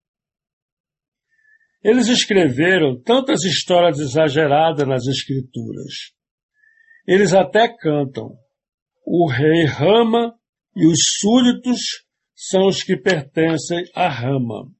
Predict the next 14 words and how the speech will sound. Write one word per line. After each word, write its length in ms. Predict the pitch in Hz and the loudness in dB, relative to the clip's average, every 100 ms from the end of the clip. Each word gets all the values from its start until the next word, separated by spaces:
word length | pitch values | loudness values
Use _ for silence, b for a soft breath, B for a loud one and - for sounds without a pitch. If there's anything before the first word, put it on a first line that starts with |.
| - - _ _ _ _ _ _ _ _ _ _ _ b b b b b b | -20 -20 _ _ _ _ _ _ _ _ _ _ _ b b b b b b
Existe 560 | 202 202 175 254 - 196 | 0 2 2 0 0 2
benefício 840 | 233 247 233 - 220 262 - 165 | 4 4 2 -2 -2 0 0 -2
na 140 | 151 | -2
retidão. 800 | 127 135 147 156 131 127 120 123 - _ _ _ _ _ _ _ _ _ _ _ 156 | 0 -2 -2 -4 -4 -6 -6 -10 -20 _ _ _ _ _ _ _ _ _ _ _ 0
Então, 800 | 151 139 151 147 180 214 247 - 302 _ _ _ _ _ _ _ - | 0 0 0 2 2 2 -2 -12 -20 _ _ _ _ _ _ _ -8
eles 420 | 233 240 208 156 | -4 0 0 0
dizem 640 | 147 190 196 151 185 190 - | 2 4 4 2 2 0 -2
que 460 | 180 175 170 - _ _ _ _ _ | -4 -2 -2 -6 _ _ _ _ _
a 140 | 151 147 | -4 -4
Sita 640 | - - - 233 - 170 | -4 -12 -4 -2 0 -2
de 180 | 151 226 | -2 -4
Rama 600 | 185 156 170 196 233 247 269 _ _ - - | -2 2 2 2 -2 -4 -8 _ _ -20 -4
foi 180 | 185 196 | 0 2
raptada 920 | 180 226 - - 139 127 117 117 113 | 2 -2 -6 0 2 2 -2 -12 -14